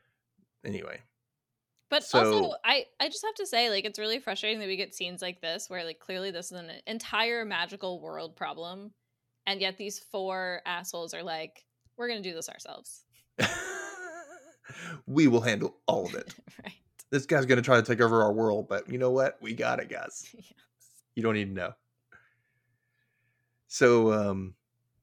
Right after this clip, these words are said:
Speaker 1: Penny asks what they should do, and Stanley says that he has a plan, that the beast can't stop him. And Penny's like, "Okay, well, what is it?" And he goes, "Just watch." And then, uh, he removes,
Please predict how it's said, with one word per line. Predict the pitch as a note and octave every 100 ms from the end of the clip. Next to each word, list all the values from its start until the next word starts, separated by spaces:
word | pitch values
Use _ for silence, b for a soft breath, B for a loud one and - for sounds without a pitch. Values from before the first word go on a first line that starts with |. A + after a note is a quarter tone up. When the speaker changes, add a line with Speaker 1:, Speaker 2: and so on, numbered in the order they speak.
| _ - -
Speaker 1:
Penny | - E3 B2+ A2 A2 _ _
asks | A2 A2 - -
what | A2
they | G2+
should | - F#2
do, | G2 F2 E2+
and | F#2+
Stanley | G#2+ F#2+ F#2+
says | - F#2+ F#2
that | F#2
he | A2
has | G#2 G2
a | G2
plan, | - G2 F#2
that | F#2+
the | G2+
beast | - A2+ -
can't | - A#2+
stop | - - B2 A#2+
him. | - E2+
And | E2+ -
Penny's | G2+ G2
like, | G2
"Okay, | A2+ A#2+ E3
well, | B2+ A#2+
what | B2 C#3+
is | E3
it?" | F#2+
And |
he | G#2
goes, | G#2+
"Just | - G2+ -
watch." | G#2+ A2 G2 - - -
And | G2
then, | F#2+ F#2 F#2 b b b b b b _ _ _ _ _
uh, | G2+ G#2 G#2 G2 B B - _ _ _ _ _ _ -
he | A#2
removes, | A#2 G#2+ G#2+ G#2+ G2 - - -